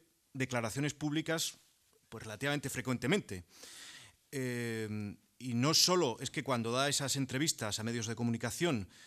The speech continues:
eh, bueno, pues, eh, fija posiciones políticas,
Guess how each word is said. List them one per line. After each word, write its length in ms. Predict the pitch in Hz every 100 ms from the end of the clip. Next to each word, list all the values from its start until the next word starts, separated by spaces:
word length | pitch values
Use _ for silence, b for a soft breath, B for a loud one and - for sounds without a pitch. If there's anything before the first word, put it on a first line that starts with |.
| B B -
eh, 320 | 107 104 95
bueno, 200 | 110 123
pues, 240 | 92 - 64 62 -
eh, 260 | 90 85 67 69 80 - _
fija 440 | - - 160 127 110
posiciones 440 | 113 - 131 135
políticas, 600 | 131 139 139 156 156 -